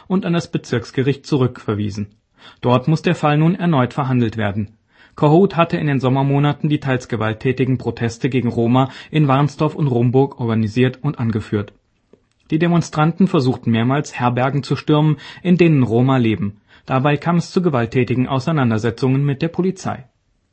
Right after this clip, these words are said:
Laut einer Umfrage des Meinungsforschungsinstituts stem glauben fast achtzig Prozent der Tschechen nicht, dass es der Regierung Nečas gelingen wird, die Neuverschuldung zu verringern. Noch vor einem Jahr waren die Menschen zuversichtlicher.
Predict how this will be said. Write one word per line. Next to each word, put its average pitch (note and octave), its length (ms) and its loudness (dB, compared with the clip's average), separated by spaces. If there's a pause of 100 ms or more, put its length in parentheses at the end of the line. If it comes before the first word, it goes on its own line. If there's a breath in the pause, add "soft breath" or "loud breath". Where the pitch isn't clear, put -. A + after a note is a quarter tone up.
(1200 soft breath)
Laut D3 220 0
einer F3 200 0
Umfrage C#3+ 440 2
des C#3 160 -4
Meinungsforschungsinstituts C3+ 1400 -2
stem C#3 320 2
glauben E3 340 2
fast - 340 -4
achtzig C3+ 360 -6
Prozent C#3 340 -2
der C3+ 100 -2
Tschechen B2 360 0
nicht, B2+ 300 2 (260 loud breath)
dass F3 160 -4
es E3+ 100 -4
der D#3 140 2
Regierung B2+ 460 2
Nečas C3 400 -2
gelingen A#2+ 360 2
wird, C#3 220 2 (160 loud breath)
die F3 100 4
Neuverschuldung C3 720 2
zu - 140 -6
verringern. A2+ 500 0 (540 loud breath)
Noch - 160 0
vor - 160 0
einem E3+ 260 2
Jahr C3 240 4
waren C#3 220 2
die C#3 80 0
Menschen B2 340 -2
zuversichtlicher. A#2 800 -2